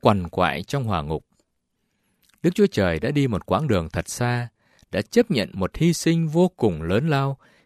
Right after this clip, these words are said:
khi chính Đức Chúa Trời bằng lòng nhập thể, vĩnh viễn mang lấy thân xác con người vào một thời điểm trong lịch sử nhân loại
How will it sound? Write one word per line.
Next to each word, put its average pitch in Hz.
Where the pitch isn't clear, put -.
khi 160
chính 190
Đức 202
Chúa 220
Trời 95
bằng 90
lòng 85
nhập 87
thể, 76
vĩnh 123
viễn 151
mang 147
lấy 139
thân 143
xác 180
con 143
người 85
vào 98
một 92
thời 95
điểm 85
trong 180
lịch 110
sử 80
nhân 135
loại 98